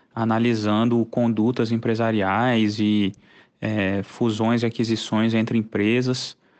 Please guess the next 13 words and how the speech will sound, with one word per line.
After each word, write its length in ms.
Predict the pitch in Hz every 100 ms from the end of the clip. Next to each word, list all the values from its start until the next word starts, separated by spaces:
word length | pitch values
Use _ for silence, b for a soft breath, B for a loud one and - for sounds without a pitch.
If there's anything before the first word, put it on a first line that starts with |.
| b b b _ _ _
com 240 | - 117
o 20 | 127
papel 560 | 131 127 127 117 123
de 300 | 127 131 135
responder 760 | 127 131 131 - 156 113 120 147
se 180 | - 127
daquilo 880 | 120 117 - 117 127 131 135 127 120
derivaria 600 | 107 117 120 120 107 113
uma 160 | 120 117
conduta 380 | 117 110 113
anticompetitiva, 920 | 117 - 117 120 117 - 104 117 123 110
algum 320 | 107 107 117
efeito 800 | 113 - - 117 117 117 110